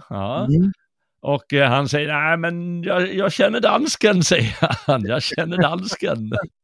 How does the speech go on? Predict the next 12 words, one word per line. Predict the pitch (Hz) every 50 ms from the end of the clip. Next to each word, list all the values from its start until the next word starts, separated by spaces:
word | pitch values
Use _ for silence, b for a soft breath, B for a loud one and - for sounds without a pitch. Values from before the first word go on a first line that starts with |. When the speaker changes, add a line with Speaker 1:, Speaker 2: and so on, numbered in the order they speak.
| B 170 170 B B
Speaker 1:
Och | -
de | - 127 120 101
säger, | - 139 135 135
"Nej, | 135 139 143 151 151 151 151
nej, | 143 135 135 135 135
nej, | 131 135 139 135 127
kom | - 151 147 135
med | 123 135 147 147 143 131 120
nu, | 117 117
Gusten." | 104 123 120 113 - - - 131 123 113 113 110 110 107 104 92 B B B B B B B B B B B 87
Speaker 2:
Ja. | 85 80 76 73 71 71 71 80 - _ _ _ _ -
Speaker 1:
Ja, | 107 98 92 90 87 87 90 101 101